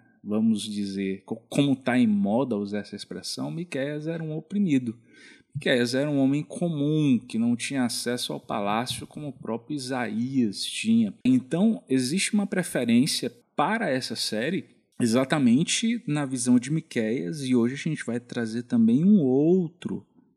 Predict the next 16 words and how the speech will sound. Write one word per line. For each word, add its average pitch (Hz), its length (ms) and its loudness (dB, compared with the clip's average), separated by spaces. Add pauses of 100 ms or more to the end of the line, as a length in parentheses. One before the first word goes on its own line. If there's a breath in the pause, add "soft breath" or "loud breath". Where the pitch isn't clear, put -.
(120)
profeta 104 760 -6 (460 soft breath)
pro 107 100 -8
diálogo, 104 680 -6
que 117 160 -14
também 120 520 2
tá 123 140 -6
na 113 160 -2
esfera 107 540 -6
do 107 320 -10
oprimido, 113 560 -10
que 117 160 -16
é - 20 -10
Amós, - 580 -14 (280)
né? 104 260 -8 (320 soft breath)
Então, 196 180 4
qual 233 600 4